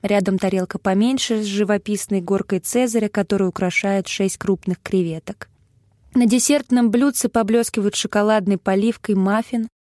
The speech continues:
судя по цвету черничный. Завершает композицию стакан капучино, чья пенка уже начала оседать. Вздыхаю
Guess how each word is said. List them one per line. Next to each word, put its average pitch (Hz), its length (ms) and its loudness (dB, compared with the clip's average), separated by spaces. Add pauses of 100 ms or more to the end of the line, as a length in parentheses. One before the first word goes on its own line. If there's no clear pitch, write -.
(300)
судя 233 260 0
по 226 140 2
цвету 226 340 0
черничный. 208 720 -2 (360)
Завершает 240 520 2
композицию 247 720 2
стакан 240 500 0
капучино, 262 720 0
чья 226 220 0
пенка 240 380 0
уже 214 200 0
начала 202 380 0
оседать. 170 640 -6 (440)
Вздыхаю 269 800 0